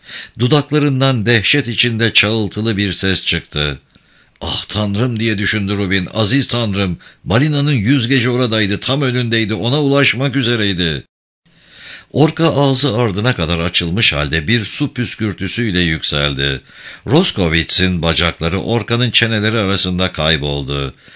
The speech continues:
Ağzı sıkıca kenetlenen hayvan bir an için suyun üzerinde hareketsizce asılı kaldı ve ardından suya düştü. Roscowitz'in asılı gövdesinden kan boşalıyordu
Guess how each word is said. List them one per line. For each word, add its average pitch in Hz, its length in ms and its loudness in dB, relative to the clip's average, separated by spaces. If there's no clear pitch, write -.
Ağzı 131 400 2
sıkıca 139 440 0
kenetlenen 110 600 0
hayvan 80 500 0
bir 139 100 2
an 139 120 2
için 131 240 0
suyun 123 320 -2
üzerinde 107 440 0
hareketsizce 98 800 -2
asılı 82 380 -2
kaldı 82 540 0
ve - 100 -6
ardından 76 600 -2
suya 73 380 -4
düştü. 65 540 -6
Roscowitz'in 92 760 2
asılı 113 420 -2
gövdesinden 82 800 0
kan 107 360 0
boşalıyordu 73 920 -2